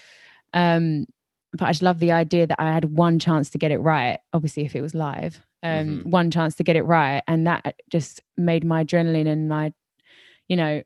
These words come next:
Speaker 1: heart rate so fast. And I was just, I just loved it. Yeah, it was, um, I've actually forgotten the question you've asked.
Speaker 2: So what got you into, I said, "What got you into dance?" But I've thoroughly
Speaker 1: Oh my God,
Speaker 2: listened.
Speaker 1: sorry. Yeah, I
Speaker 2: No,
Speaker 1: mean, m-,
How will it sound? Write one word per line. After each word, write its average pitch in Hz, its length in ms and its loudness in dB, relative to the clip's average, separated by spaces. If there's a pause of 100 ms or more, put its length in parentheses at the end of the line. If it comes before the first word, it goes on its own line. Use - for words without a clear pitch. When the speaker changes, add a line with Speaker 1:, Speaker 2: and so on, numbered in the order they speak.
Speaker 1:
heart 156 320 -2
rate 160 180 -2
so 170 280 -2
fast. 156 560 0
And 160 100 0
I 160 60 0
was 156 120 -4
just, - 180 -8
I 190 80 -4
just 220 240 -4
loved 262 260 -4
it. 160 220 -2
Yeah, 180 380 -2
it 185 140 -4
was, 190 180 -2
um, 185 520 0 (1000)
I've 226 120 0
actually 269 280 2
forgotten 202 420 2
the 185 60 2
question 180 500 0
you've 165 200 -2
asked. 175 600 2
Speaker 2:
So 151 100 4
what 170 200 2
got - 160 8
you 120 120 4
into, 113 260 -4
I 151 60 4
said, 143 200 0
"What 139 180 2
got 127 140 4
you 117 80 2
into 104 200 -2
dance?" 131 300 2
But 110 180 4
I've 104 260 2
thoroughly 120 180 4
Speaker 1:
Oh 403 140 8
my 466 140 6
God, 440 160 4
Speaker 2:
listened. 415 100 2
Speaker 1:
sorry. 381 440 6
Yeah, 247 320 6
I 247 60 8
Speaker 2:
No, - 20 6
Speaker 1:
mean, 277 220 6
m-, - 60 0